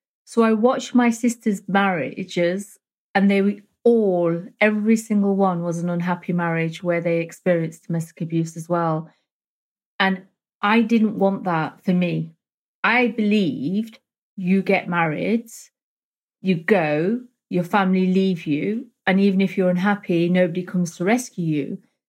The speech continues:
So for me, I didn't want that. And that was the biggest thing that made me question everything.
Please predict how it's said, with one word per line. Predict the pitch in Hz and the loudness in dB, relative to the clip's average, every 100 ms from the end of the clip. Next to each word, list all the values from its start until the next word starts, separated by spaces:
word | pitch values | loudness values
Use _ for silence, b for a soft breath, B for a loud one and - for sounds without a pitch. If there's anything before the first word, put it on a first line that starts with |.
| _ | _
So | - 240 | 0 0
for | 233 | 4
me, | 240 294 208 156 196 247 B B B 202 | 4 4 2 0 -2 -2 B B B 2
I | 233 | 2
didn't | 220 196 165 | 2 -2 -2
want | 208 165 | -2 -2
that. | 151 147 147 - _ _ _ _ _ - | -2 -2 -4 -12 _ _ _ _ _ -2
And | 196 | 2
that | 240 247 | 2 0
was | 233 | 0
the | 233 | 0
biggest | 226 - 262 226 247 - | 0 0 0 2 0 2
thing | 240 220 | 2 2
that | 202 - | 2 0
made | 190 185 | 0 0
me | 185 | -2
question | 180 196 - 185 180 - - | -4 -8 -6 -6 -8 -10 -2
everything. | 202 180 - 160 - - - | -2 0 -4 -6 -4 -6 -6